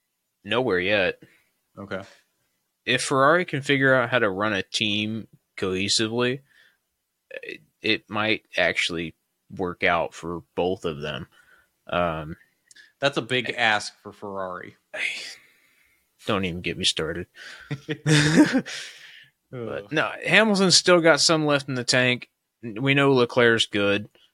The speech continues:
Speaker 1: Uh, yeah, I guess we'll see from there. But uh, paint schemes have come out already for F one this year, and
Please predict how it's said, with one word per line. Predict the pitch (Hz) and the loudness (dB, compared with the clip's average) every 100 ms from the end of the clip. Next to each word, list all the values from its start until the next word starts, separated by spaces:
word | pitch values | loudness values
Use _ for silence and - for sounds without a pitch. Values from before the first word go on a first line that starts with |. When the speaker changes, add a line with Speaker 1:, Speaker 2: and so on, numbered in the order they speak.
| _ _ - | _ _ -4
Speaker 1:
Uh, | 101 98 95 95 95 _ _ _ _ _ _ | -2 0 0 0 -4 _ _ _ _ _ _
yeah, | 101 113 139 - _ | -2 0 -2 -8 _
I | 95 | -6
guess | 101 - | -4 -4
we'll | 101 | -6
see | 98 107 | -2 -2
from | 104 92 95 | -4 -6 -4
there. | 104 98 | -2 -2
But | 92 92 85 _ _ _ _ _ _ _ _ - | -2 -4 -4 _ _ _ _ _ _ _ _ -2
uh, | 104 101 | 0 0
paint | - 156 151 | 0 0 2
schemes | - 156 147 139 | 0 0 0 0
have | 139 | -2
come | - 139 | 0 0
out | 135 135 135 - | 2 2 2 2
already | 127 131 127 123 | 4 4 2 0
for | 127 | 0
F | 123 120 | 0 0
one | 123 120 117 | -2 -2 -2
this | 113 - 123 | 0 0 2
year, | 113 110 110 - | 2 2 0 -2
and | 107 107 104 101 - | -2 -2 -2 -6 -12